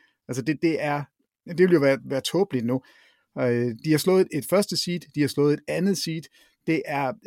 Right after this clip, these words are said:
de har taget den sværeste vej mulig til den her finaleserie, så der er ikke noget nemt. Og der kan man godt vende den om og sige, okay, måske har Denver, øh, de har taget den, den nemme vej. Altså, hvis man, jeg ved ikke, om du har læst den statistik, men hvis man lægger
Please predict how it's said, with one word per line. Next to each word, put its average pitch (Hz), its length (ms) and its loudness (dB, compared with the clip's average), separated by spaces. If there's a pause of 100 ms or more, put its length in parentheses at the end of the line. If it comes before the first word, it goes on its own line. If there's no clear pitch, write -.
(140)
de 180 80 0
har 160 80 2
taget 185 220 4
den 185 100 0
sværeste 180 480 2
vej 147 220 -2
mulig 160 560 4 (560)
til 196 120 6
den 180 120 2
her 151 140 2
finaleserie, 127 640 0
så 123 120 -6
der 131 60 -2
er 135 60 2
ikke 214 140 4
noget 190 160 4
nemt. 180 400 -2 (380)
Og 123 80 -4
der 185 60 2
kan 240 100 4
man 175 80 6
godt 165 220 4
vende 160 160 2
den 156 100 2
om 156 140 4
og 123 80 0
sige, 135 280 0 (440)
okay, 156 240 2
måske 151 320 2
har 123 80 -2
Denver, 180 360 4 (280)
øh, 117 260 -2 (500)
de 226 100 6
har 202 60 6
taget 143 280 0
den, 117 320 -2
den 127 160 0
nemme 127 260 4
vej. 110 260 0
Altså, 131 180 -10
hvis 131 160 -6
man, 135 140 4 (520)
jeg 143 60 -2
ved 165 60 6
ikke, 160 60 4
om 143 60 2
du 151 60 4
har 147 60 6
læst 160 200 4
den 135 100 2
statistik, 123 520 -2
men 123 120 0
hvis 123 160 -2
man 135 140 4
lægger 131 340 4